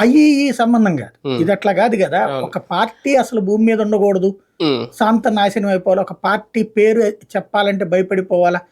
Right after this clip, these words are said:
Speaker 2: ఉమ్.
Speaker 1: జెండా పట్టుకోవాలంటే వణికిపోవాలా
Speaker 2: అవును.
Speaker 1: అన్నటువంటి ఒక, ఓ రకంగా చెప్పాలంటే అది ఒక రాక్షస విధానం.
Speaker 2: ఉమ్.
Speaker 1: ఈవెన్ బెంగాల్లో చూస్తాం,
Speaker 2: ఉమ్.
Speaker 1: ఇదివరకు కమ్యూనిస్టులు తృణమూల వాళ్ళని అట్టగా చేసేవాళ్ళు, ఇప్పుడు తృణమూల వాళ్ళు బీజేపీ వాళ్ళని అట్టగా చేస్తున్నారు.
Speaker 2: ఉమ్.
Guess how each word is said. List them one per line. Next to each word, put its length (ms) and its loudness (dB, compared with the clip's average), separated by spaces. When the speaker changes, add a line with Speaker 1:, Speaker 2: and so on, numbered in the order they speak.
Speaker 2:
ఉమ్. 300 -6
Speaker 1:
జెండా 340 2
పట్టుకోవాలంటే 800 0
వణికిపోవాలా 920 0
Speaker 2:
అవును. 180 -6
Speaker 1:
అన్నటువంటి 600 2
ఒక, 460 0
ఓ 120 2
రకంగా 320 0
చెప్పాలంటే 480 -2
అది 60 -2
ఒక 100 -4
రాక్షస 460 -2
విధానం. 640 -6
Speaker 2:
ఉమ్. 160 -6
Speaker 1:
ఈవెన్ 640 2
బెంగాల్లో 1000 2
చూస్తాం, 300 -4
Speaker 2:
ఉమ్. 220 -8
Speaker 1:
ఇదివరకు 320 2
కమ్యూనిస్టులు 840 -2
తృణమూల 360 0
వాళ్ళని 180 0
అట్టగా 200 -4
చేసేవాళ్ళు, 460 -2
ఇప్పుడు 180 -8
తృణమూల 420 -2
వాళ్ళు 160 0
బీజేపీ 360 -2
వాళ్ళని 160 -2
అట్టగా 240 -12
చేస్తున్నారు. 480 -12
Speaker 2:
ఉమ్. 180 -4